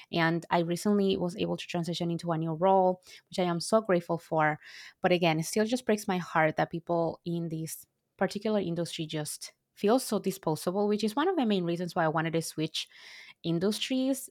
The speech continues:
when it comes to my role, because every time that something like this happens in the economy, employers just feel like they can just get rid of us, A K A recruiters. So let's talk about what happens during a layoff, right? Before we get into the five tips. Getting laid off, again,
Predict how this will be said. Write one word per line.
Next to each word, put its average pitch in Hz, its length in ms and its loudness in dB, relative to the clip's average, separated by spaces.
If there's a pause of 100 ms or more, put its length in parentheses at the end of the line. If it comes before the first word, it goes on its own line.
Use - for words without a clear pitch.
(140)
when 180 140 -4
it 175 60 -4
comes 165 200 -2
to 196 100 -4
my 170 160 0
role, 151 320 0
because 180 580 -2 (160)
every 226 240 4
time 196 380 0
that 190 100 2
something 180 260 -2
like 170 200 -2
this 165 140 -6
happens 156 360 -2
in 170 80 -2
the 156 80 0
economy, 170 640 -2 (160)
employers 202 520 4
just 214 280 -2
feel 180 300 0
like 156 500 0 (100)
they 185 140 2
can 196 160 0
just 190 160 -2
get 156 140 0
rid 160 100 0
of 147 100 0
us, - 480 -6
A 170 60 0
K 170 280 -2
A - 20 -6
recruiters. - 720 -8
So 269 100 6
let's 302 100 8
talk 403 160 6
about 277 480 6
what 196 240 10
happens 180 440 6
during 170 240 -2
a 156 60 0
layoff, 147 420 -2
right? 156 160 0
Before 165 240 0
we 165 100 2
get 170 100 2
into 175 200 -4
the 160 100 -2
five - 320 -6
tips. - 480 -12 (280)
Getting 262 260 6
laid 349 200 6
off, 156 280 10
again, 175 420 0